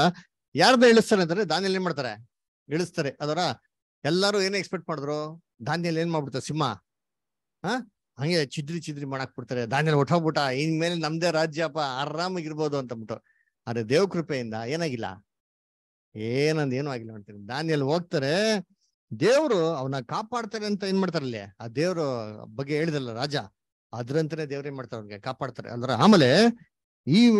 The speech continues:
ಈ ಜನಗಳವರಲ್ಲ ಮಂತ್ರಿಗಳು, ಇವ್ರಿಗೆ ಎಷ್ಟೋ ಡೌಟ್. ಏ, ಅವ್ರು ಏನ್ ಮಾಡ್ತಾರೆ ನೋಡ್ತೀನಿ, ಸೆವೆಂಟೀನ್ತ್ ವರ್ಷ ಓದಿ ಏನ್ ಮಾಡ್ತಾರೆ? ಹದಿನೇಳನೇ ವಾಕ್ಯ ಓದಿ ಏನ್ ಮಾಡಿದ್ರಂತೆ?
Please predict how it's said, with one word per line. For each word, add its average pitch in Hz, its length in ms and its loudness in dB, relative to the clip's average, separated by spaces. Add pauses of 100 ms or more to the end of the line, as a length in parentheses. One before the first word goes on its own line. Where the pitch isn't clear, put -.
ಈ 175 220 4
ಜನಗಳವರಲ್ಲ 196 580 2
ಮಂತ್ರಿಗಳು, 156 520 0 (520)
ಇವ್ರಿಗೆ 170 280 -2
ಎಷ್ಟೋ 214 240 -4
ಡೌಟ್. 185 280 -4 (1040)
ಏ, 131 60 -4
ಅವ್ರು 160 200 2
ಏನ್ 196 140 4
ಮಾಡ್ತಾರೆ 175 240 0
ನೋಡ್ತೀನಿ, 147 260 -4
ಸೆವೆಂಟೀನ್ತ್ 185 440 0
ವರ್ಷ 143 120 -2
ಓದಿ 135 140 -2
ಏನ್ 151 120 -2
ಮಾಡ್ತಾರೆ? 131 260 -6
ಹದಿನೇಳನೇ 185 440 0
ವಾಕ್ಯ 175 240 -8
ಓದಿ 165 140 -8
ಏನ್ 170 120 -2
ಮಾಡಿದ್ರಂತೆ? 165 380 -6